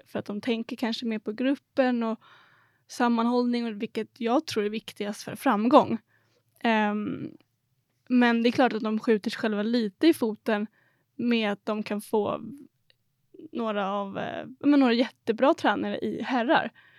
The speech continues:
Sen förstår jag att det är komplicerat med, liksom, kvinnliga idrottare och manliga tränare. Det blir ju s-, alltså, kolla på Spanien, hur, hur det gick, liksom.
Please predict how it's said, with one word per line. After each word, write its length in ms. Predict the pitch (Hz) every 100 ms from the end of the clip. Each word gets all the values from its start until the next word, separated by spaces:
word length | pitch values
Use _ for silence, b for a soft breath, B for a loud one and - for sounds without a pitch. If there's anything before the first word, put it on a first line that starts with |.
| b
Sen 240 | _ 233 233
förstår 300 | 269 - 269
jag 80 | 262
att 100 | -
det 60 |
är 220 | - 208
komplicerat 680 | 202 202 208 214 247 208 202
med, 200 | 208 190 - _ _ _ _
liksom, 340 | - - - 240
kvinnliga 640 | - 233 208 208 208 190
idrottare 540 | 220 214 208 - 190 -
och 240 | 208 -
manliga 500 | 208 196 - - 214 b b b _ _ _
tränare. 540 | - 240 247 247 147
Det 80 | 214
blir 220 | 214 247
ju 60 | 247
s-, 200 | 226 - _ -
alltså, 260 | 233 220 - _ _ _
kolla 240 | - 233 226 _
på 60 | -
Spanien, 500 | - 214 - - 220 -
hur, 100 | - 254 - _ _ -
hur 80 | 220
det 80 | 226
gick, 260 | - -
liksom. 260 | 311 - 220